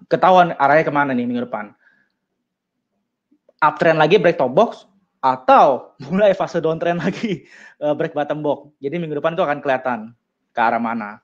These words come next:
Banking ini ya, terutama banking ya, B C A, B R I, Mandiri, B N I, B T N, semua kelihatan. Kalau B T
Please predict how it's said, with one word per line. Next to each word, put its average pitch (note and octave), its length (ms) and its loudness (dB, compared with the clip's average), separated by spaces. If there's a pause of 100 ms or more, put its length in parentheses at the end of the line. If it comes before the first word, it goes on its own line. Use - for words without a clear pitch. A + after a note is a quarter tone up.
(140)
Banking D3+ 400 -2
ini C#3+ 160 -2
ya, B2+ 80 0
terutama A#2+ 400 -6
banking A#2 400 -4
ya, - 0 -
B A2 160 -6
C A#2+ 160 -4
A, B2+ 160 2
B A#2+ 160 2
R A#2+ 80 0
I, A#2+ 160 0
Mandiri, A#2+ 400 -2
B A2+ 320 -2
N A#2+ 80 -2
I, C#3+ 160 2
B A2+ 160 0
T - 80 0
N, B2 160 0
semua A#2 240 -4
kelihatan. G2 400 -6 (480)
Kalau C3 160 4
B C#3 80 2
T - 80 0